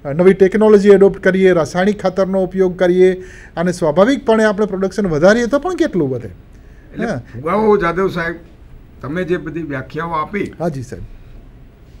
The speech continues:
Speaker 2: એના પરથી એક વાત તો ક્લિયર થઈ ગઈ કે ફુગાવાનો જે સંબંધ છે ભાવ વધારાનો, દરેક ખાદ્યાન્ન વસ્તુઓનો જે ભાવ વધે છે
Speaker 1: હાજી સાહેબ.
Speaker 2: વર્તમાન સમયમાં,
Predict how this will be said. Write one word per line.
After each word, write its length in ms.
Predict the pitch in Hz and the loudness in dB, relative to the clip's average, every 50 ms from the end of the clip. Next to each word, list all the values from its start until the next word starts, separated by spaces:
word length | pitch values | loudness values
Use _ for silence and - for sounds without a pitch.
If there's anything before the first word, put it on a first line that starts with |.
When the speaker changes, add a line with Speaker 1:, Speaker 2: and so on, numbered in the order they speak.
| - - - | -20 -18 -10
Speaker 2:
એના 180 | - 175 226 247 | -4 -2 0 2
પરથી 260 | 220 233 220 226 247 | 2 2 2 4 6
એક 260 | 220 226 226 - - | 6 6 4 2 0
વાત 220 | 214 208 208 - | 0 0 0 -2
તો 80 | - 220 | -4 -6
ક્લિયર 380 | - - 196 180 180 180 170 160 | -4 -2 0 0 0 0 -2 -4
થઈ 160 | 170 185 196 | -4 -6 -6
ગઈ 240 | 175 151 - - - - - - - - - - - - | -6 -8 -12 -14 -14 -18 -20 -20 -20 -20 -20 -20 -20 -18
કે 60 | - | -16
ફુગાવાનો 720 | 160 - - - 127 123 147 156 170 175 185 185 180 185 180 | -18 -16 -12 -10 -8 -4 -2 0 0 0 0 0 -2 -4 -6
જે 140 | 170 175 170 | -8 -8 -8
સંબંધ 420 | - 160 143 151 156 156 156 139 | -8 -10 -10 -8 -8 -8 -6 -6
છે 100 | 135 143 | -8 -8
ભાવ 280 | 131 117 120 120 127 139 | -8 -6 -6 -4 -4 -4
વધારાનો, 480 | 139 131 123 - 123 123 120 120 117 113 107 | -4 -6 -6 -6 -8 -8 -8 -8 -8 -10 -10
દરેક 200 | 123 123 131 127 - - - - - - - - | -10 -10 -12 -12 -16 -20 -20 -20 -20 -20 -20 -14
ખાદ્યાન્ન 600 | - 131 127 127 123 143 160 165 160 151 139 135 - - | -10 -10 -10 -8 -6 -4 -2 -2 -2 -2 -4 -6 -8 -10
વસ્તુઓનો 580 | 113 131 - - - - 135 127 123 127 131 135 | -12 -12 -12 -12 -12 -10 -8 -8 -8 -8 -10 -10
જે 140 | 120 120 127 | -10 -10 -8
ભાવ 260 | 110 120 120 123 120 | -8 -8 -6 -6 -6
વધે 280 | 120 117 107 117 113 | -6 -6 -8 -8 -8
છે 280 | 104 98 110 104 - - | -10 -10 -12 -14 -14 -14
Speaker 1:
હાજી 240 | 135 143 135 127 120 | -12 -12 -10 -10 -10
સાહેબ. 140 | 120 123 120 | -10 -10 -10
Speaker 2:
વર્તમાન 320 | 107 139 123 120 117 107 | -10 -10 -10 -10 -10 -10
સમયમાં, 480 | 101 - 117 113 113 101 92 110 110 | -10 -10 -10 -10 -10 -12 -12 -14 -16